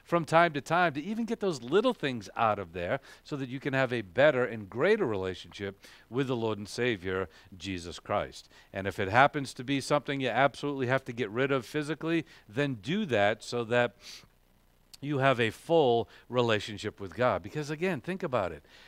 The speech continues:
You know, yes, you know, the world makes things look good. We have riches and money and s-, gold and silver and precious gems, and it seems like that would be nice to have and hold and possess,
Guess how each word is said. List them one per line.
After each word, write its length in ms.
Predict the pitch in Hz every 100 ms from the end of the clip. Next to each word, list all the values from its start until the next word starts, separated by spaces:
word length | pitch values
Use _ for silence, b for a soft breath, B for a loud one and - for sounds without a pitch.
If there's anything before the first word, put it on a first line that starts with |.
| B
You 100 | -
know, 200 | 147 143
yes, 400 | 143 180 180 - -
you 140 | 151
know, 200 | 160 135 -
the 120 | 131
world 280 | 135 196 185
makes 280 | 175 170 -
things 280 | 180 156
look 200 | 147 147
good. 320 | 117 175 180 107
We 160 | 117
have 280 | 131 160 117
riches 360 | 185 190 139 110
and 100 | 110
money 420 | 135 185 151 113
and 200 | 101 92
s-, 200 | - -
gold 340 | 165 190 156 120
and 100 | 110
silver 420 | - 196 160 131
and 180 | 110 -
precious 340 | 180 160 135
gems, 420 | - 180 185 135
and 120 | 123
it 260 | - - -
seems 220 | 190 208
like 160 | 165 135
that 160 | 190
would 100 | 196
be 160 | 156 151
nice 300 | 156 196 -
to 120 | 127
have 300 | 120 185 180
and 120 | 131
hold 280 | 120 180 156
and 80 | 123
possess, 680 | 123 107 185 220 - -